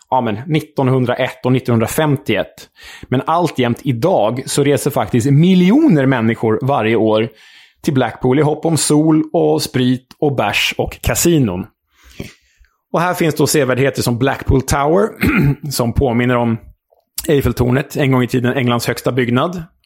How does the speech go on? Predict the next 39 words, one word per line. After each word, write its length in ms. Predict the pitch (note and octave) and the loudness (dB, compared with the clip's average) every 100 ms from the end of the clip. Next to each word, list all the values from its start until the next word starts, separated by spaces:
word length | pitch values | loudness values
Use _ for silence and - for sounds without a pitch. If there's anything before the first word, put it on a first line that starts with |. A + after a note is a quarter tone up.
| _ | _
Har 180 | - B2 | -6 0
ju 80 | A2+ | 0
också 180 | A2 B2 | 0 0
återfunnits 560 | A#2 A#2 B2+ B2 - | 0 -2 -2 -2 -2
på 320 | - G#2+ G#2 C#3 | -2 -2 -2 -2
Blackpools 500 | A#2+ - - A2+ - | -4 -4 -6 -4 -2
märke 300 | A#2+ A2+ C#3+ | -4 -2 -2
och 100 | C#3 | -2
finns 180 | B2 A#2 | -4 -2
på 100 | A2+ | -4
dess 160 | A#2 | -2
tredje 320 | - C#3 A#2 | -2 0 0
tröja 300 | A2+ C#3+ D#3 | 0 0 0
den 100 | E3 | 0
här 80 | D#3+ | 0
säsongen. 460 | D3+ C#3+ D3+ F3 G#3+ - _ - - - - - - _ | 0 0 0 0 -2 -8 _ -20 -16 -14 -14 -16 -20 _
<clears throat> 380 | - F4 B3 F#3 | -2 0 2 0
Det 60 | D#3 | 2
finns 160 | F3 F3+ | 2 0
också 180 | F3 | 0
Blackpool 360 | D#3+ F3+ F3 F3 - | 0 0 0 -2 0
Illuminations 880 | F#3 F#3+ F#3 G3 G3+ D3+ C#3 A#2+ C3+ | 2 2 4 4 2 2 0 0 0
att 100 | C3+ | -2
titta 220 | B2+ A#2 | -2 -2
på, 180 | - A2+ | -2 0
som 140 | B2 | 0
är 60 | A2+ | 0
någon 120 | A2+ | -2
slags 280 | A2 G#2+ - | -4 -4 0
ljus- 400 | C#3 A2 - - - | 0 0 -6 -12 -6
och 180 | A#2+ - | -6 -4
fyrverkerifestival. 1080 | B2 A#2+ A2+ C3 A#2 A#2+ - B2+ B2+ G2 - | -2 0 0 0 0 -2 -2 0 0 0 -2
Och 180 | C3+ | -2
så 120 | A#2+ C3+ | -2 -2
finns 360 | C3 A2 A2 | 0 -2 -2
den 200 | B2+ A2+ | -2 -2
så 120 | G#2+ | -2
kallade 360 | A2+ A2+ G2+ G#2+ | -4 -4 -2 -4
Pleasure 680 | - - B2 B2 - B2 | -2 0 2 0 -2 -2